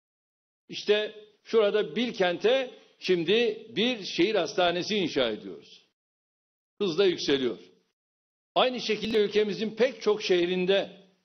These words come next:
ki hedefimiz ilk etapta otuz büyük şehire bunları kurmamız. Otuz büyük şehirde bunu kuracağız. Bu inşaatlar devam ediyor. Burada hemen yakınımızdaki Bilkent Şehir Hastanesi devam ediyor.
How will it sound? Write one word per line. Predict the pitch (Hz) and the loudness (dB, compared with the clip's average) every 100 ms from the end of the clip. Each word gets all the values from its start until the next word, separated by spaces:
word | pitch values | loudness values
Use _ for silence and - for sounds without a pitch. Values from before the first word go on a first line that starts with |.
| _ | _
ki | - 180 | -2 0
hedefimiz | 180 190 190 190 190 151 | 2 0 0 -2 -4 -4
ilk | 214 214 | -6 -2
etapta | 190 175 170 - 220 247 - - _ - | 0 2 0 0 0 0 -6 -20 _ 0
otuz | 175 240 269 180 | 0 0 -6 -2
büyük | 190 196 | -2 0
şehire | - 170 175 180 170 107 - | 0 2 4 4 2 -2 -6
bunları | 135 151 156 175 | -2 2 2 2
kurmamız. | 147 139 120 101 - - _ _ _ _ | -2 -2 -2 -4 -12 -16 _ _ _ _
Otuz | 147 147 214 156 | -6 -2 -4 -2
büyük | 156 143 | -4 -4
şehirde | - 165 143 170 | 0 0 2 -2
bunu | 156 175 | -2 -6
kuracağız. | 143 113 104 85 - - _ _ _ _ _ _ _ _ - | -8 -8 -8 -10 -16 -20 _ _ _ _ _ _ _ _ -4
Bu | 226 | 0
inşaatlar | 214 214 208 208 208 220 220 - - | 2 2 2 2 2 0 0 -14 0
devam | 160 180 180 | 2 4 2
ediyor. | 151 117 95 - _ _ _ _ _ - | -2 -6 -12 -14 _ _ _ _ _ 0
Burada | 202 208 196 202 185 - _ - _ _ _ _ _ - | 2 4 2 0 -4 -16 _ -20 _ _ _ _ _ -4
hemen | 302 196 | 0 2
yakınımızdaki | 185 175 180 180 175 151 175 170 202 | 2 2 2 0 0 0 0 0 -4
Bilkent | 180 180 180 202 214 - | -2 -2 0 0 -4 -10
Şehir | - 170 165 | 0 2 2
Hastanesi | 143 - 147 143 139 202 214 - 131 | 0 -2 -2 -2 -4 -2 -2 -2 0
devam | 151 143 127 | 2 2 -2
ediyor. | 107 107 90 | -6 -12 -16